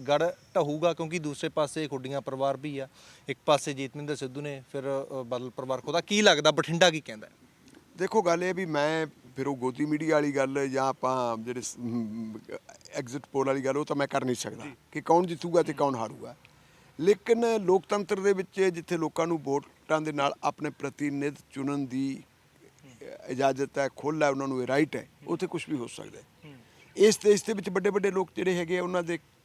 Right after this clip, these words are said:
Speaker 2: ਕਿਲੇ ਢਹੇ ਆ।
Speaker 1: ਹੂੰ।
Speaker 2: ਬਾਦਲ ਪਰਿਵਾਰ ਤਾਂ ਕੁਛ ਵੀ ਨਹੀਂ।
Speaker 1: ਹੂੰ।
Speaker 2: ਬਾਦਲ ਪਰਿਵਾਰ ਤਾਂ ਕਿ, ਤੇ ਪੰਜਾ-, ਇਹ ਜਿਹੜੀ ਸਟੇਟ, ਪੰਜਾਬ ਸਟੇਟ ਹੈ, ਤੇਰਾਂ ਸੀਟਾਂ ਵਾਲੀ ਸਟੇਟ ਹੈ।
Speaker 1: ਬਿਲਕੁਲ।
Speaker 2: ਇਸ ਦੇਸ਼ ਦੇ ਵਿੱਚ ਕਿਸੇ ਜ਼ਮਾਨੇ ਦੇ ਵਿੱਚ, ਅਹ,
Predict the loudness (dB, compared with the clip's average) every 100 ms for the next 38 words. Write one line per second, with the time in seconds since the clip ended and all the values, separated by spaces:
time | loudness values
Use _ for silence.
0 | _ _ -4 -2 -2 -2 -4 -6 -16 _
1 | -20 -18 -18 -20 -20 -8 0 0 0 -2
2 | 2 2 0 -4 -4 -4 -4 -8 _ _
3 | _ -20 -20 -20 _ -12 -4 -4 -4 -4
4 | 2 2 2 -4 -4 -14 -12 -14 -14 _
5 | -6 2 4 4 4 -2 0 -4 -4 -6
6 | -4 2 4 4 2 -6 -4 -4 0 0
7 | 0 -2 -4 -4 -4 -10 -12 -12 -20 -20
8 | -20 -20 -20 _ _ _ _ -16 2 6
9 | 6 4 4 4 4 2 0 0 -10 -4
10 | -4 -2 -2 0 0 -2 -6 -6 -4 -4
11 | -4 -10 _ _ _ _ -16 -10 -8 -8
12 | -10